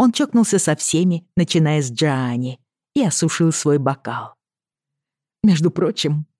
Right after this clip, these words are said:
глаза его слегка увлажнились, а голос осип. "Я был на волосок от провала". Роджер закашлялся и замахал рукой, отказываясь от протянутой бутылки. "Спасибо, мне уже хватит".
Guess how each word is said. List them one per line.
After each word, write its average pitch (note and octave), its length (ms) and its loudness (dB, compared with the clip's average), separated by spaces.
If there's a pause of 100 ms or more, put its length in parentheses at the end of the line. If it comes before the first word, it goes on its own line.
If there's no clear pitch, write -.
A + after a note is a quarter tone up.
(280)
глаза E3+ 280 2
его D3+ 140 4
слегка D3+ 340 0
увлажнились, D3+ 680 2 (220)
а F3+ 80 -2
голос D#3 400 2
осип. - 480 -6 (760)
"Я G#3 180 4
был E3 180 4
на E3+ 120 2
волосок D#3 400 0
от - 120 -4
провала". C3+ 600 -8 (420)
Роджер F3 300 2
закашлялся E3 760 0 (220)
и B3+ 80 0
замахал F#3 460 4
рукой, E3+ 480 2
отказываясь D#3 600 0
от D3 140 -2
протянутой D3 560 0
бутылки. B2 800 -4 (560)
"Спасибо, D3+ 540 -2
мне D3 200 2
уже D3 180 -2
хватит". - 600 -10